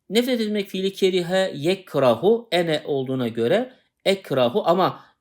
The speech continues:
etmiyorum. Şimdi ekrahu olsa ene ekrahu, ben ediyorum. Ene ekrahu.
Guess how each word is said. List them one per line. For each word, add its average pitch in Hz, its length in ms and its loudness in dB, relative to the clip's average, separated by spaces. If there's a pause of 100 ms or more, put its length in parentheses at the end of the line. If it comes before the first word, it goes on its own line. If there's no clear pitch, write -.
(140)
etmiyorum. 196 560 4
Şimdi - 240 -10
ekrahu 208 400 2
olsa 190 580 0
ene 165 180 -4
ekrahu, 196 440 0
ben 220 220 2
ediyorum. 208 680 0 (180)
Ene 123 160 -4
ekrahu. 160 600 -2